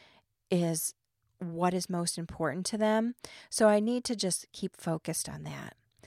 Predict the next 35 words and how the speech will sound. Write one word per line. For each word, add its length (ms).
I've 200
also 320
found 440
that 120
people 360
can 200
be 140
very 400
intimidated 760
talking 460
to 140
an 100
attorney. 600
So 220
I 100
like 180
to 100
say, 440
"How 140
can 180
I 60
help 340
you? 240
And 140
I'm 140
so 260
sorry 560
this 200
is 140
happening 480
to 180
you." 280
Many 380
years 260
ago, 360